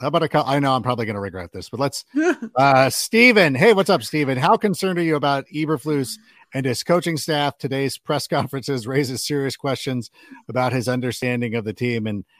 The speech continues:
Speaker 1: you know what? We've, we've both talked about how much we love Matt Eberflus, but I would be disingenuous to sit here and be like, "Yeah, this is a little bit of a concern."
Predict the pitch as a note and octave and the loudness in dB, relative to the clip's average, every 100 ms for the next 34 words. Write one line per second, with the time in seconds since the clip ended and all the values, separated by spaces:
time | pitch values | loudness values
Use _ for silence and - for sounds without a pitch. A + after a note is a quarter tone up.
0 | _ C#3 F3+ G3+ E3 F3 G3 G3 D3+ F#3 | _ 0 4 6 4 2 4 2 2 0
1 | D3+ F3+ - E3+ F3+ - B2 A2+ B2+ C#3+ | 4 2 2 2 2 0 -4 -2 -2 -2
2 | C#3+ D3 C3+ C3 D#3 A#2+ B2+ C#3+ D3 D3+ | -2 -2 -2 2 2 0 -4 -4 -2 -4
3 | B2+ - A2+ G2+ - _ _ _ _ C#3 | -4 -6 -6 -6 -10 _ _ _ _ -2
4 | C3+ D3+ E3 C#3+ D3+ C3 D3 - C#3 C3+ | 2 4 2 0 -2 0 0 0 0 0
5 | E3+ D3+ A#2 A#2 - A#2+ C#3+ A#2+ C3+ B2 | 0 0 -2 -4 -6 -6 -4 -2 -2 -2
6 | A#2+ A#2 A2 - G#3 A3 C4 B3 A#3 F#3 | -4 -4 -4 2 2 2 0 0 0 2
7 | F3+ D#3+ C#3 B2+ A2 - C3 G#2+ | 0 -2 -2 -4 -6 -2 -2 -4